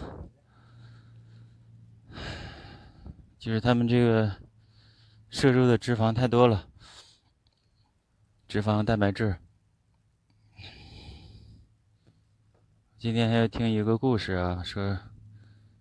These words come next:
有几个年轻人喝多了，其中一个结婚了，他老婆开车来接他，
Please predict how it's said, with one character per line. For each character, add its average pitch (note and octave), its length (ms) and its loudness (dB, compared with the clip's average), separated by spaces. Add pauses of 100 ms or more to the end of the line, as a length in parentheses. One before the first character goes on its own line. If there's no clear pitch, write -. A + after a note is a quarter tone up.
(480)
有 G#2 180 0
几 G#2 160 -2
个 F#2+ 280 0 (1040)
年 A2 180 -2
轻 A#2+ 160 0
人 G#2+ 240 2
喝 B2+ 140 2
多 B2+ 180 4
了， - 580 -4
其 - 140 -6
中 A2+ 140 0
一 G2 120 -2
个 G#2+ 280 0 (880)
结 G#2 160 0
婚 A2 200 0
了， G#2+ 140 2
他 A2 140 -2
老 G#2 160 2
婆 F#2 120 -8
开 G2+ 200 -6
车 G#2 420 -2 (220)
来 G2+ 120 -4
接 A2+ 220 0
他， G#2 220 -4